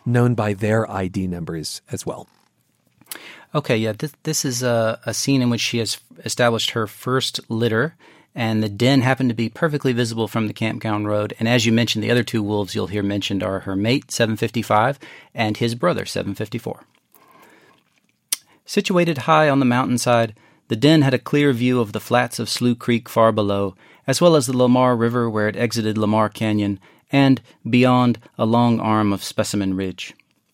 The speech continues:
Speaker 2: One morning, as the pups were playing on a fallen log,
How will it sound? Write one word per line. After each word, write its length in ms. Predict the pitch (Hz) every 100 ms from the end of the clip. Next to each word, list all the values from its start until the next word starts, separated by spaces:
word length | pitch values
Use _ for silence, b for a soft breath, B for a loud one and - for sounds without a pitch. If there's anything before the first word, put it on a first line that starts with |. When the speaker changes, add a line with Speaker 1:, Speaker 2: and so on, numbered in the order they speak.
| _
Speaker 2:
One 200 | 131 175
morning, 360 | 170 170 156 151
as 160 | 123
the 60 | 120
pups 300 | - - -
were 60 | 127
playing 380 | - 135 127
on 100 | 120
a 60 | 110
fallen 360 | - 127 123 113
log, 360 | 110 110 107